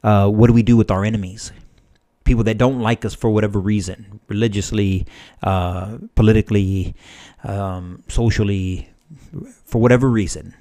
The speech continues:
right? What, what, do, what do we do to those people? What, what do we do for those people? How do we, how do we continue to live our life the way Christ wants us to when we know that there are people that are, uh,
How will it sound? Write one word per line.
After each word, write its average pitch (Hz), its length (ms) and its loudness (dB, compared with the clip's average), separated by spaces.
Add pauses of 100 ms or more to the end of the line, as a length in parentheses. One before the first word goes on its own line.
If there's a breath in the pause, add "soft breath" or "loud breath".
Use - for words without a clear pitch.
(460)
right? 101 320 -8
What, 110 160 0
what, 117 100 4
do, 131 80 8
what 127 220 4
do 147 80 6
we 151 100 6
do 135 120 4
to 117 100 4
those 98 240 2
people? - 480 -8
What, 110 140 0
what 120 100 2
do 131 60 4
we 127 100 2
do 120 160 4
for 110 220 4
those 98 180 0
people? 101 240 -6
How 117 80 6
do 127 80 4
we, 117 260 2 (220 loud breath)
how 117 100 -4
do 127 60 2
we 123 340 2 (300 loud breath)
continue 120 480 0
to 110 120 -2
live 107 280 2
our 110 120 6
life 98 460 -2
the 104 100 -4
way 95 160 -2
Christ - 380 -6
wants 110 340 -6
us 95 180 -12
to 98 380 -4 (260 loud breath)
when 113 180 -2
we 110 160 2
know 110 420 4
that 95 200 -4
there 104 180 0
are 98 40 0
people 107 380 -4
that 101 160 0
are, 98 220 0
uh, 95 300 -4